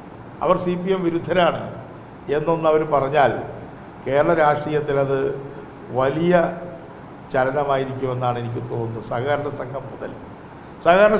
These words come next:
സംഘത്തിൽ ആദ്യമായി ഐഡന്റിറ്റി കാർഡ് കൊണ്ടുവന്നത് എം വി ആർ ആണ്. അന്ന് ഐഡന്റിറ്റി കാർഡ് ഇന്ത്യയിലില്ല. ഐഡന്റിറ്റി കാർഡ് എന്ന സമ്പ്രദായം ശേഷൻ കൊണ്ടുവരുന്നതിന് മുൻപ് സഹകരണ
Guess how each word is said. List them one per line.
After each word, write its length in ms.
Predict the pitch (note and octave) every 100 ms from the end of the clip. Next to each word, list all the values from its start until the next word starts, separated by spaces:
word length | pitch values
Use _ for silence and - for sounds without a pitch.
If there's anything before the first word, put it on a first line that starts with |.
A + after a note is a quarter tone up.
| G#3
സംഘത്തിൽ 320 | G#3 G3 G3 F#3
ആദ്യമായി 460 | F#3+ F#3+ F#3 F#3+ F#3+ - - - - - - - - - - D#3
ഐഡന്റിറ്റി 440 | F#3 F#3+ F#3+ G3 F3
കാർഡ് 200 | F3+ F3+
കൊണ്ടുവന്നത് 320 | E3+ E3+ E3+ E3+
എം 60 | D#3+
വി 60 | E3 D#3+
ആർ 60 | D3
ആണ്. 120 | B2+ - - - - - - - - - C3
അന്ന് 160 | E3 E3+
ഐഡന്റിറ്റി 480 | D#3+ F3+ F#3 F#3 F3+ F3+
കാർഡ് 240 | F3 F3+ F#3 F#3
ഇന്ത്യയിലില്ല. 480 | D#3 E3+ D#3+ C#3+ D3+ C3+ - - - - - - - - - C3
ഐഡന്റിറ്റി 520 | D#3 F3+ G3+ F3 G3+ G3+
കാർഡ് 260 | G3 G3 G3
എന്ന 120 | G3+ G3
സമ്പ്രദായം 600 | D#3+ F3 G3+ F#3+ D3+ B2 - - - - - -
ശേഷൻ 400 | D3 F#3 F#3+ A#3 G#3+
കൊണ്ടുവരുന്നതിന് 560 | G3 G3 G3 G3 F#3+ F3
മുൻപ് 320 | F3+ D#3 E3+ G#3+ - - - - - C#3+
സഹകരണ 420 | D3 F#3 G3+